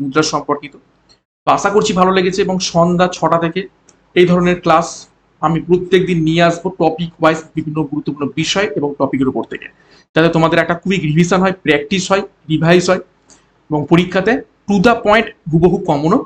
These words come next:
পরীক্ষাতে পেতে পারো। তো ভালো লাগলে লাইক এবং কমেন্ট করে জানাও। ক্লাসটা শেষ করবো তার আগে গুরুত্বপূর্ণ ঘোষণা, ডাব্লিউপি কমন প্যাক দু হাজার পঁচিশ লঞ্চ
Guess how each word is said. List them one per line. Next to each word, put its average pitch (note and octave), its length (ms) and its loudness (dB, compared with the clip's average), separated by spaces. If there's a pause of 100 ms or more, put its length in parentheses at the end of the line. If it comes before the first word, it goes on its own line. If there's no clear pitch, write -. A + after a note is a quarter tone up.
(140)
পরীক্ষাতে C#3+ 360 -2 (160)
পেতে D3 240 -4
পারো। - 140 -6 (600)
তো - 120 -14
ভালো F3+ 160 4
লাগলে A3+ 160 0 (100)
লাইক G3 220 4
এবং G#3 100 -2 (100)
কমেন্ট G3 240 2
করে G3+ 160 4
জানাও। G3 160 2 (720)
ক্লাসটা E3+ 360 0
শেষ F#3 140 2
করবো F#3 140 2
তার F3+ 160 2
আগে F3 140 0
গুরুত্বপূর্ণ D#3+ 360 -2 (120)
ঘোষণা, D#3+ 240 -2 (120)
ডাব্লিউপি D#3 360 0 (120)
কমন G3 240 4 (140)
প্যাক F#3+ 220 4
দু E3 120 -8
হাজার E3+ 200 -2
পঁচিশ F3 240 -4 (180)
লঞ্চ E3 160 2